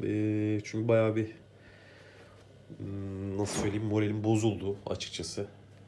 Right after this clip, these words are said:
Yani çünkü yaklaşık bir yıldır, bir yıla yakındır, e, tropeus'lere bakıyorum.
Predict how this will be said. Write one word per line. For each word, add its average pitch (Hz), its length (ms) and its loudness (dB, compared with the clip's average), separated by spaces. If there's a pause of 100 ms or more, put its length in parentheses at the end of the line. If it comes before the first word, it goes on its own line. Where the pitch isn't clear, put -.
Yani 82 200 -8
çünkü 95 460 -6 (380)
yaklaşık - 440 -6
bir 104 100 0
yıldır, 104 600 -2 (180)
bir 107 180 0
yıla 107 340 2
yakındır, 117 680 -2 (200)
e, 90 280 -2
tropeus'lere 90 600 -4
bakıyorum. 113 460 0